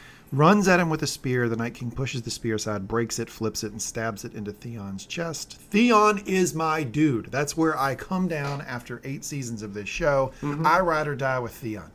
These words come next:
Speaker 1: I, he is, he has walked up that ladder of redemption, Spencer. I now hold him in the pantheon of favorite characters.
Speaker 2: I really do enjoy his arc. I mean, it's one of the arcs where the show has been content to actually play it out in its completeness, both from the books and going beyond what the books have showed us so far, and it's lovely.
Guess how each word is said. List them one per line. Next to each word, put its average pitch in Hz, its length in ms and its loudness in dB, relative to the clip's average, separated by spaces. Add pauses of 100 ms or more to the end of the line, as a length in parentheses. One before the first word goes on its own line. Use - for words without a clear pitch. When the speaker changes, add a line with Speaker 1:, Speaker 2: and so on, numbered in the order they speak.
(260)
Speaker 1:
I, 135 340 -2
he 143 220 -2
is, 151 160 0
he - 260 0
has 135 100 4
walked 165 340 0
up 180 140 0
that 143 180 -2
ladder 123 300 -4
of 107 80 -8
redemption, 107 420 -10
Spencer. 107 460 -10 (400)
I 139 180 -2
now 139 400 -4 (360)
hold 165 240 8
him 143 140 -2
in 131 60 -6
the 107 80 -8
pantheon 143 580 -12
of 107 60 -12
favorite 104 320 -8
characters. 98 540 -14 (520)
Speaker 2:
I 156 140 -2
really 135 520 2
do 110 220 4
enjoy 104 320 -2
his 101 160 -6
arc. 95 260 0
I - 20 -8
mean, 120 120 0
it's 117 100 -4
one 156 120 4
of 160 60 -2
the 143 80 2
arcs 123 320 2
where 117 100 -4
the 110 100 -4
show 117 200 0
has 117 100 4
been 110 180 -2
content 104 340 -4
to 101 120 -8
actually 110 420 2
play 110 440 -2
it 101 120 -4
out 104 320 0
in 117 160 -4
its 110 160 -8
completeness, 117 760 -4
both 131 260 2
from 123 120 0
the 120 80 2
books 135 300 2
and 123 160 -2
going 131 280 6
beyond 127 340 8
what 104 100 0
the - 60 -6
books 113 240 -2
have 104 100 -4
showed 110 180 4
us 107 100 -2
so 104 100 0
far, 101 380 4
and 127 140 -2
it's 127 240 -2
lovely. 98 540 -10